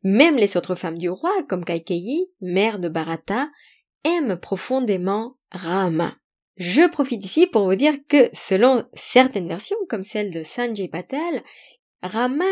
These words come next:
naît avec la peau bleue. Aujourd'hui, on sait que c'est comme ça que nous reconnaissons les avatars de Vishnu, mais voilà, je ferme la petite parenthèse. Et alors, ce qui est intéressant, c'est que dans la fratrie, deux pères vont se former très vite.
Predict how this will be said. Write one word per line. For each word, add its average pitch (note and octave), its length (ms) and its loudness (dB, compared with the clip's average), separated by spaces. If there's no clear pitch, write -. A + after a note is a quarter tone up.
naît C#4+ 320 -2
avec F#3+ 240 -2
la F3+ 120 -2
peau C4 280 -2
bleue. E3+ 440 -4
Aujourd'hui, G3 560 2
on G3+ 80 0
sait A#3 160 0
que E3+ 100 -12
c'est E3 140 -4
comme F3 200 -6
ça D#4 260 0
que B3+ 100 -6
nous F3 180 -4
reconnaissons B3 640 0
les G#3+ 220 -2
avatars F3+ 380 -4
de F3 100 -4
Vishnu, G3+ 680 -2
mais G3 280 -2
voilà, E3 340 -4
je F3 160 -6
ferme A#3+ 360 -2
la G3 140 -2
petite F#3 340 -10
parenthèse. E3 640 -10
Et F#4 100 6
alors, F#3 360 4
ce - 240 -2
qui D4+ 160 6
est G3 100 2
intéressant, F3+ 600 -2
c'est A3 220 0
que G3 80 0
dans C4 240 2
la C4+ 120 4
fratrie, C#4 720 -2
deux D4 340 4
pères A#3+ 460 2
vont A3+ 380 0
se C4+ 120 -6
former G#3+ 320 -2
très F3+ 200 -2
vite. - 340 -8